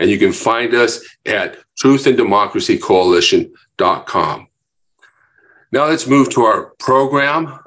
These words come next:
Uh, my name is Rich Procida. I'm the founder of the Truth and Democracy Coalition and the host of the Truth and Democracy podcast. I will identify five lessons for Democrats this election.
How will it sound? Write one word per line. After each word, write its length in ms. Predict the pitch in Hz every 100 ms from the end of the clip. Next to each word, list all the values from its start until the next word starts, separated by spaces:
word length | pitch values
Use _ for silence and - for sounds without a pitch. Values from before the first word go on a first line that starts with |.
| -
Uh, 200 | 113 107
my 320 | 101 117 139
name 240 | 139 143
is 160 | 127 110
Rich 220 | 120 117
Procida. 680 | - 101 - 113 117 139 135
I'm 200 | 101 101
the 80 | 92
founder 520 | - - 107 120 120 117
of 80 |
the 80 | 101
Truth 340 | - 104 110 107
and 100 | 95
Democracy 640 | 101 95 107 110 - 110
Coalition 760 | - 110 104 110 107 120 113 - - -
and 120 | 87
the 120 | 85
host 440 | - 101 110 113 -
of 120 | -
the 60 | -
Truth 300 | - 107 -
and 100 | 98
Democracy 680 | 95 101 95 92 - 95 - _ _ _ -
podcast. 800 | 107 117 120 120 120 135 - _ _ -
I 140 | 127
will 200 | 147 156
identify 540 | 135 127 123 - 113 98
five 480 | - 113 120 113
lessons 420 | 101 110 - 90 -
for 140 | -
Democrats 1000 | - 104 110 - 85 78 - - - -
this 220 | - 95 -
election. 600 | 87 101 - - -